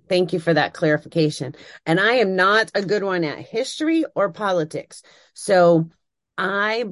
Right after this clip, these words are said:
believe for me, it's important to get the information from the source. So I'd much rather hear it, about it from you than read it in the newspaper or see it on T V anyway, to understand the truth, you know?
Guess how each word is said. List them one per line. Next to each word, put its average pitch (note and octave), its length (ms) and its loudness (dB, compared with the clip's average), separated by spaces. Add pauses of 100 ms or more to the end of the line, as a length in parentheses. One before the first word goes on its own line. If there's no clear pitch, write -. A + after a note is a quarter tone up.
(720)
believe B3 520 0
for A3+ 320 0
me, F#3+ 500 -2 (240)
it's F3+ 200 -4
important F#3 500 -2
to G3 100 -4
get F3+ 180 -4
the E3+ 120 -4
information F3 600 -6
from D#3+ 200 -2
the D3 100 -4
source. - 560 -6 (260)
So F3+ 160 -2
I'd F#3 160 2
much G#3 240 0
rather F3+ 200 0
hear A3 340 -2
it, F3 180 0
about E3+ 220 -2
it - 100 -10
from E3 180 -4
you G#3 160 -6
than E3 220 -2
read E3+ 180 -2
it - 120 -4
in E3 120 -4
the D3+ 80 -4
newspaper D3 600 -8
or B2 40 -8
see C#3+ 200 -4
it B2 80 -6
on B2+ 140 -6
T - 180 -6
V C3 160 -8
anyway, B2+ 460 -4
to G#3 120 0
understand G#3 720 -2
the B2+ 60 -6
truth, - 440 -6
you D3 80 -2
know? D#3+ 280 -2